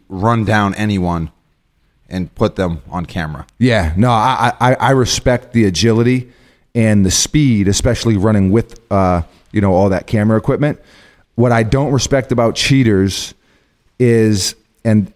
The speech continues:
Speaker 2: if I did say that it was the best show ever, I, I take it back. It's a terrible show
Speaker 1: Okay.
Speaker 2: because just the premise of it, y-, you're making the block hot. And, uh, yeah, <laughs> I, I, I can't co-sign that. I can't co-sign that. Uh, Maury, on the other hand,
Speaker 1: He's not making the block hot.
Speaker 2: No,
Speaker 1: He, he,
Speaker 2: no, no.
Speaker 1: he's
Speaker 2: He,
Speaker 1: doing
Speaker 2: he,
Speaker 1: a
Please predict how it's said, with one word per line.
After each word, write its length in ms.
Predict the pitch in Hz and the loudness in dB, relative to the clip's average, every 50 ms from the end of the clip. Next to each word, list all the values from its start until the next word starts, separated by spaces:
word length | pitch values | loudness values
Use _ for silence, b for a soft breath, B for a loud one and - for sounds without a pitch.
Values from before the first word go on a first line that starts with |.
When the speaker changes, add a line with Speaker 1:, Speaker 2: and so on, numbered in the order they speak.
| _ - | _ -4
Speaker 2:
if 160 | 120 98 101 | -2 0 0
I 120 | 107 110 | 0 0
did 300 | 110 92 87 127 123 117 | 0 0 0 0 0 0
say 260 | - - 127 117 113 | -2 -2 0 0 2
that 120 | 110 101 101 | 2 2 0
it 60 | 98 | 2
was 140 | 98 101 85 | 0 0 0
the 60 | 92 | 0
best 200 | 87 107 95 - | 0 0 -2 0
show 140 | - 101 98 | 0 2 2
ever, 240 | 101 101 87 95 92 | 2 2 2 2 0
I, 100 | 92 - | 0 0
I 80 | - 104 | -2 -2
take 200 | - - 110 90 | 0 0 -2 -2
it 40 | 95 | -2
back. 300 | - 87 73 58 - - | -2 -2 -4 -4 -6 -10
It's 100 | - - | -8 -8
a 60 | 90 | -6
terrible 300 | - 110 95 90 78 76 | -2 0 0 0 0 -2
show 280 | 78 - 95 85 78 80 | -4 -2 -2 -2 -2 -2
Speaker 1:
Okay. 160 | 98 95 - 113 | -4 -2 -2 -2
Speaker 2:
because 300 | 107 - - 110 101 90 | 0 0 0 -2 0 0
just 240 | - 131 123 - | -2 -2 -2 -2
the 60 | - 107 | -4 -4
premise 440 | - - 143 139 139 135 117 - | -2 -2 0 0 0 0 0 0
of 160 | 123 113 107 104 | 0 0 2 2
it, 160 | 110 107 - | 0 0 0
y-, 140 | 110 107 - | -2 -4 -2
you're 140 | 113 113 113 | 0 2 2
making 220 | 117 113 - 101 | 2 0 0 -2
the 60 | 92 | -2
block 260 | 85 90 82 78 76 - | 0 -2 -2 -4 -4 -6
hot. 220 | - 58 58 - _ _ _ - | -8 -10 -10 -12 _ _ _ -10
And, 300 | 95 95 87 85 90 82 | -8 -6 -4 -4 -4 -4
uh, 240 | 92 85 78 69 - - | -6 -6 -6 -8 -10 -10
yeah, 180 | 71 90 95 - | -8 -6 -6 -4
<laughs> 360 | - 95 - 147 151 180 - - | -4 -4 -2 -2 -2 -2 -2 -2
I, 200 | 135 - - 147 143 131 | -2 -2 -2 -2 -2 -2
I, 40 | 117 | -2
I 40 | 123 | -4
can't 260 | - - 143 117 95 | -2 -2 -4 -2 -2
co-sign 400 | - 113 101 92 - 87 78 76 | -2 -2 -2 -2 -2 -4 -4 -4
that. 180 | 69 67 64 - | -6 -8 -10 -10
I 40 | - | -6
can't 200 | - 107 85 - | -6 -6 -4 -2
co-sign 320 | 95 87 - 78 71 76 | -4 -6 -4 -4 -6 -6
that. 160 | 73 73 71 B B B B B B B B B | -6 -8 -10 B B B B B B B B B
Uh, 180 | B 107 101 92 - | B -2 -2 -2 0
Maury, 480 | 101 104 113 135 151 175 165 151 131 117 | 0 2 2 4 4 4 2 2 2 0
on 120 | 104 98 | 0 0
the 100 | 98 95 92 | 0 2 2
other 160 | 87 90 90 | 2 2 2
hand, 380 | 98 95 90 90 90 87 87 - - | 2 0 0 0 -2 -2 -6 -6 -4
Speaker 1:
He's 140 | - 139 139 | -2 0 0
not 160 | 151 156 147 | 0 0 0
making 180 | 131 120 104 107 | -2 -2 0 0
the 60 | 104 | 0
block 220 | 90 98 87 87 - | 0 0 0 0 0
hot. 140 | 87 80 | -2 0
Speaker 2:
No, 240 | - 139 - 101 87 | 2 2 0 0 -2
Speaker 1:
He, 80 | 82 85 | -2 0
he, 80 | - | 0
Speaker 2:
no, 140 | 120 127 117 | 0 2 2
no. 140 | 110 107 95 | 2 2 2
Speaker 1:
he's 100 | - 131 | 2 2
Speaker 2:
He, 60 | 135 | 2
Speaker 1:
doing 200 | 135 131 123 113 104 | 2 2 2 0 0
Speaker 2:
he, 40 | 95 | -2
Speaker 1:
a 100 | 85 | -4